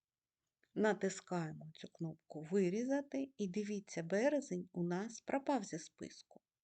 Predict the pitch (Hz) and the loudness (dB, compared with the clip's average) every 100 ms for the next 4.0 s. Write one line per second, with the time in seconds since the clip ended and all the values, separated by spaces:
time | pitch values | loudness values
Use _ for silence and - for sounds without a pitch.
0 | _ _ - - - - - _ 262 262 | _ _ -20 -20 -20 -20 -20 _ 6 6
1 | 226 170 - _ 196 190 165 - _ _ | 6 6 2 _ 0 0 -2 -10 _ _
2 | _ _ _ - - 202 160 156 151 151 | _ _ _ -6 2 2 2 -2 -6 -8
3 | 185 - - 185 - - 170 151 208 | -10 -10 -8 -8 -4 -2 0 -2 -4